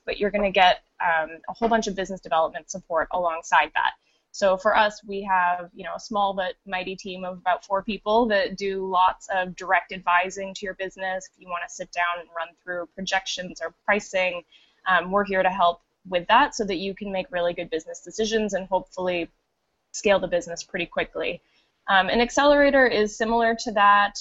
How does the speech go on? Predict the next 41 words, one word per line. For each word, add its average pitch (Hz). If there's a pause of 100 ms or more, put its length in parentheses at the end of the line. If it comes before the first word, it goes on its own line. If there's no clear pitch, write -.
It's 190
gonna 202
focus 190
a 196
lot 180
more 185
on 175
your 175 (180)
business 180
growth 214
and 196
a 180
lot 170
more 175
on 175
sort 175
of 175
your 175
business -
plan 247
and 202
your 185
projections 202
and 175
your 170
strategy 196
for 233
growth, 240 (480)
um, 170
and 175 (120)
maybe 214
a 196
little 190
bit 190
less 180
so 170
on 170
the 165
actual 165
kitchen 180
production 165